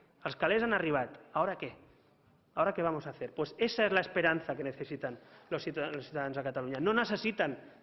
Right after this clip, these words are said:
no necessiten floritures, ni publicitat, ni campanyes. Necessiten fets.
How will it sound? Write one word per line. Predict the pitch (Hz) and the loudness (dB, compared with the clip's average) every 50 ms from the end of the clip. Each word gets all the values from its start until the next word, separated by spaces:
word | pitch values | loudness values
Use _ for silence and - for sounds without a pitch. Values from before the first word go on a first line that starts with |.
| - _ _ _ | -20 _ _ _
no | 160 156 | -4 0
necessiten | 180 196 190 175 196 - - 202 - 190 156 139 120 - - - - - - _ _ - | 0 0 0 0 -2 -2 -2 -2 0 0 0 0 -2 -8 -12 -20 -20 -20 -20 _ _ -2
floritures, | - 190 180 160 151 165 175 185 170 151 135 123 - - - - - - - _ | 2 4 4 4 4 4 4 4 4 4 2 0 -4 -10 -16 -18 -20 -20 -16 _
ni | 160 151 156 156 160 156 151 | -4 -2 0 0 0 0 -2
publicitat, | 151 - 151 147 151 135 - 165 147 - 160 160 160 | -2 -2 -2 -2 -2 -2 -4 -4 0 2 2 2 2
ni | 156 143 | 0 0
campanyes. | - 151 135 135 135 - 156 156 147 139 135 120 - | 0 -2 -2 -2 0 0 0 0 0 -2 -4 -4 -4
Necessiten | 151 147 135 143 147 127 160 170 196 196 208 202 - - - | -4 -4 -4 -4 -6 -6 -4 -2 0 -2 -2 -4 -10 -8 -4
fets. | - 156 143 - - - - - | -4 -4 -4 -4 -10 -18 -20 -20